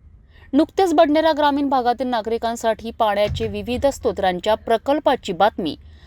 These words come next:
माध्यमात झळकत असताना त्यांनी शहरी भागातील पदपथावरील लघु उद्योजकांसाठी हक्काचे छत्र या उपक्रमाअंतर्गत अडोतीस व्यावसायिक छत्र्यांचे वितरण केलेत. देशभरासह उष्णतेने विक्रम मोडीत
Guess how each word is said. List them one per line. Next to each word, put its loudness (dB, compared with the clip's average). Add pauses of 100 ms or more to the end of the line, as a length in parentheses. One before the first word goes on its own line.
(140)
माध्यमात 2
झळकत -4
असताना -4 (420)
त्यांनी 4
शहरी 2
भागातील 2 (100)
पदपथावरील 2
लघु 0
उद्योजकांसाठी -4
हक्काचे 0
छत्र 0 (400)
या 4
उपक्रमाअंतर्गत 0 (360)
अडोतीस 4
व्यावसायिक 0
छत्र्यांचे -2
वितरण -2
केलेत. -2 (640)
देशभरासह 0
उष्णतेने 0
विक्रम 2
मोडीत 0